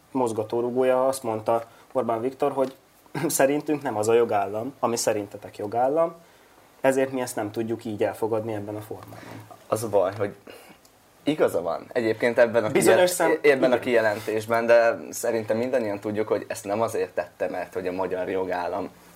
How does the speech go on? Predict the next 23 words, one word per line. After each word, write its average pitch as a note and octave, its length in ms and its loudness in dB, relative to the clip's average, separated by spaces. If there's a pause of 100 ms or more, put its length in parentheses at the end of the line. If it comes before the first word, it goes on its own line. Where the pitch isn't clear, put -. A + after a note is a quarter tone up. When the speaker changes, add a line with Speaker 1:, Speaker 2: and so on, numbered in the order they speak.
(100)
Speaker 2:
éppen G#2 240 -6
sérülne, G2+ 800 -2 (340)
hanem G#2 240 0
azért, A2 280 2
Speaker 1:
Világos. A2+ 240 0
Speaker 2:
mert A2+ 100 4
a - 40 -10
pillanatnyi A2 540 -2
érdeke G2 380 -2
így G2+ 220 -4
kívánták. D#2+ 640 -4
Tehát F2+ 220 0
most F#2 240 -8
ezzel F#2+ 280 0
nagyon G2+ 320 -2
jól F2+ 200 -2
ki F#2+ 140 -10
tudja F#2+ 280 -4
húzni F#2 300 -4
kétezer-huszonkettőig F#2 1080 -4
a F#2 80 -4
dolgokat. F2 580 -2 (560)
Speaker 1:
Igen. F#2 240 -10